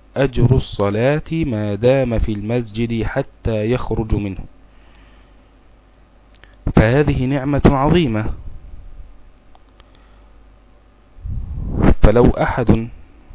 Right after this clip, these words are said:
جلس من المغرب إلى العشاء في المسجد كان كل هذه الفترة صلاة، تكتب له صلاة،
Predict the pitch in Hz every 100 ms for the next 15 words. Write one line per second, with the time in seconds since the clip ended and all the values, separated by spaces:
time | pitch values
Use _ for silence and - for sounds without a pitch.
0 | - - - - - - 110 151 135 107
1 | 101 95 - - _ _ _ _ _ -
2 | - - - - 110 117 117 110 113 139
3 | 135 117 113 113 110 101 104 107 123 123
4 | 110 104 107 104 113 107 101 107 113 131
5 | - _ _ - - _ 127 120 107 104
6 | - - - - - _ - - - -
7 | 160 160 147 147 139 120 - 127 - 123
8 | - - - - _ _ _ - - _
9 | - - 139 160 110 - - - - -
10 | - - - - - 107 113 123 139 190
11 | - - - - - - _ - - -
12 | - 113 101